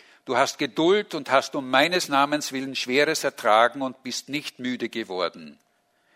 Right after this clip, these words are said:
Aber ich habe gegen dich, dass du die erste Liebe verlässt.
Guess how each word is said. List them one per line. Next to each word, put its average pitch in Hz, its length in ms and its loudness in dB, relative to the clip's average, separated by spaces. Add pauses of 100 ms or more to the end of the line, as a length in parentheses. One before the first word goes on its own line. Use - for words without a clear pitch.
(260)
Aber 135 840 6 (520)
ich 135 200 -8
habe 143 260 6
gegen 127 340 0
dich, - 440 -8 (460)
dass 117 240 0
du 120 80 -14
die 107 240 -12
erste 139 400 2
Liebe 117 340 -4
verlässt. - 720 -4